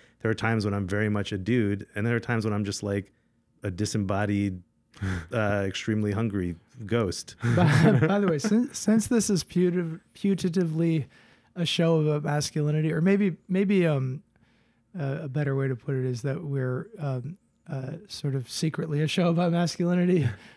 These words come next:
Speaker 3: Uh, we're just an advice show for men. Um,
Speaker 2: <laughs>
Speaker 3: but, uh, but, but how did, how did having, like, uh, learning that, that you have a disability kind of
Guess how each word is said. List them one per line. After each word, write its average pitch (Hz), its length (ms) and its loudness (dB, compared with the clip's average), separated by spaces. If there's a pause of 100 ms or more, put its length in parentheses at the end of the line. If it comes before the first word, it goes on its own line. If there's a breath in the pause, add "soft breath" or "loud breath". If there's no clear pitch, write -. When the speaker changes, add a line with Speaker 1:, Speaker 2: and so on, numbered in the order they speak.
(160 loud breath)
Speaker 3:
Uh, 143 220 -4
we're 175 140 0
just 196 200 2
an 165 80 2
advice 131 320 0
show 135 240 -4
for 123 200 -6
men. 135 340 -4
Um, 117 560 4
Speaker 2:
<laughs> - 80 -18
Speaker 3:
but, 170 300 -2
uh, 151 300 0 (720 soft breath)
but, 175 260 -2 (300)
but 185 280 0 (1040)
how 262 320 0
did, 208 480 -2 (760)
how 214 240 0
did 190 340 0
having, 151 760 0
like, 143 400 -4
uh, 143 260 -2 (340)
learning 165 560 -2
that, 139 180 -4 (120)
that 147 120 -4
you 139 140 -2
have 143 180 -2
a 139 40 -4
disability 131 920 -4 (300)
kind 139 220 -4
of 127 200 -4